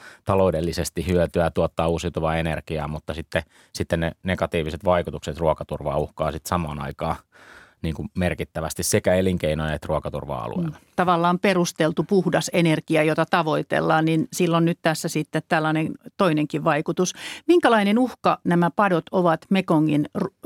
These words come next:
Speaker 2: suiston riisin tuotannolle?
Speaker 1: No, riisin tuotannolle erittäin suuri,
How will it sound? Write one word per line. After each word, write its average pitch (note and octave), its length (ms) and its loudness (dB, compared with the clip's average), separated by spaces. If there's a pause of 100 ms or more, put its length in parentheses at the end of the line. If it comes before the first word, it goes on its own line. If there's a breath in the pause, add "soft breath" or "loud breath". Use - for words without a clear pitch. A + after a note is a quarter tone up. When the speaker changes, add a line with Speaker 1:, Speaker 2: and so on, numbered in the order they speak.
Speaker 2:
suiston E3+ 760 2
riisin G3 540 0
tuotannolle? - 720 -6 (520 loud breath)
Speaker 1:
No, A#2 160 0 (420)
riisin C3+ 320 0
tuotannolle G2 640 2 (520)
erittäin G2+ 460 0
suuri, G#2 380 0